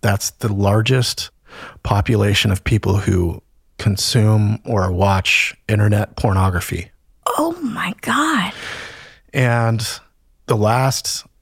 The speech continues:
Speaker 1: this one's important. I have it underlined in my presentation. Percentage of children who would change their behavior if they knew their parent was monitoring their activity.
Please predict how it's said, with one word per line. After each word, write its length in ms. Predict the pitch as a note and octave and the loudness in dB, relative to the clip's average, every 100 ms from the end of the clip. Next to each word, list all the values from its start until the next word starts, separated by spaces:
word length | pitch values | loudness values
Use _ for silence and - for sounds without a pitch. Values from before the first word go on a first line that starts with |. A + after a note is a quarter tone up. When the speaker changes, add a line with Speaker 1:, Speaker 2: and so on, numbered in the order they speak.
| _ _ _ _ _ | _ _ _ _ _
Speaker 1:
this 200 | - C3 | -4 -2
one's 160 | B2 A2+ | 0 0
important. 400 | F#2+ G2 F2+ F2 | 0 -2 -4 -2
I 100 | G2+ | 0
have 140 | A2+ | 2
it 80 | G2 | 2
underlined 460 | G2+ G2 G2 G#2+ G#2+ | 2 2 2 2 2
in 60 | |
my 220 | G2 F#2+ F#2+ _ - | 0 -4 -8 _ -6
presentation. 680 | A#2 G2 F#2 G2+ - A2 - - - - - _ _ _ | -4 -2 -2 -2 0 -4 -6 -14 -20 -20 -20 _ _ _
Percentage 600 | - C#3+ - D3+ E3+ D#3+ | -6 -4 -2 0 0 -2
of 180 | D3 A#2 | -2 -2
children 480 | - C#3 C3 C#3 C3+ | -2 -2 0 0 0
who 240 | G#2+ B2+ | 0 0
would 280 | G2+ G2+ G2 | 0 -2 -4
change 440 | - C3+ B2+ C#3 | -4 -2 -2 -2
their 140 | C#3+ B2+ | -2 -4
behavior 560 | A#2+ G2+ G#2 G2+ F2+ | -2 -2 0 0 -2
if 140 | F#2+ - | -4 -4
they 100 | G2+ | -4
knew 240 | F#2+ G2+ | 0 0
their 140 | G#2+ G2+ | 0 -2
parent 440 | - F#2+ G2 - - | -4 -4 -4 -6 -6
was 160 | G2 F#2+ | -4 0
monitoring 720 | F#2 F2 F2 - G2 F2 F2 | 0 0 -2 -4 -4 -2 -2
their 180 | E2+ F2 | -2 -2
activity. 560 | E2+ - - C#2 - | -4 -6 -8 -8 -16